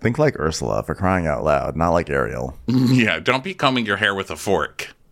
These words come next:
Speaker 2: Be <laughs> flying out of the water and just grabbing everything in front of you and eating it.
Speaker 1: You better be offering those fish legs and taking their voices,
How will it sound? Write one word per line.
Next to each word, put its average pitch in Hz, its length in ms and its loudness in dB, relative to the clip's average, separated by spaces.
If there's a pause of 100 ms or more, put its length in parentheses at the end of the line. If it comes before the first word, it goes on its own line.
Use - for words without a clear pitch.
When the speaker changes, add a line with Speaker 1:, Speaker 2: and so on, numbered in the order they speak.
(360)
Speaker 2:
Be 120 300 4
<laughs> - 360 -8
flying 131 460 4
out 107 180 0
of 101 120 -6
the 101 100 2
water 90 440 2
and 85 120 0
just 90 200 0
grabbing 92 360 2
everything 82 400 0
in 73 80 -8
front 76 220 -2
of 71 100 -10
you 67 140 -10
and 65 160 -10
eating 65 280 -10
it. - 360 -14
Speaker 1:
You 143 100 2
better - 180 4
be 110 120 0
offering 107 480 2
those 90 200 2
fish 104 260 2
legs 78 600 2
and 92 140 0
taking 101 280 2
their 80 120 2
voices, 78 640 0